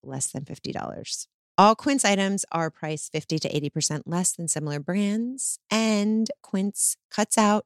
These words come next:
the costs of the middleman and passes the savings to us. But they only work with factories that use safe, ethical, and responsible manufacturing practices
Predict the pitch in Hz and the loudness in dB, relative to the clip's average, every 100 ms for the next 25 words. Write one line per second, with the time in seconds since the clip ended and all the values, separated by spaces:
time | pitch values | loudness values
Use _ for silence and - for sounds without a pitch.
0 | _ - - 156 143 - - - 147 165 | _ -10 -6 -4 -2 -6 -6 -10 -6 -4
1 | 165 165 170 160 - 147 - - 151 - | -2 -2 0 -2 -4 -10 -12 -8 -6 -4
2 | 151 151 - 143 143 139 139 - - - | -6 -8 -6 -6 -6 -6 -4 -6 -6 -8
3 | - - - _ _ - - 170 - 208 | -8 -8 -10 _ _ -8 -2 -2 2 6
4 | 269 269 214 196 190 - 170 - 165 - | 8 8 8 4 0 0 -2 0 -2 -4
5 | 151 - - 156 190 - - 165 160 160 | -4 -4 -2 -2 -2 -6 -6 -4 -4 -6
6 | 151 156 139 - 147 147 151 151 151 139 | -6 -6 -8 -6 -6 -2 -2 -2 -4 -4
7 | 143 - 147 147 143 - - - - - | -6 -4 -6 -6 -8 -6 -6 -6 -6 -8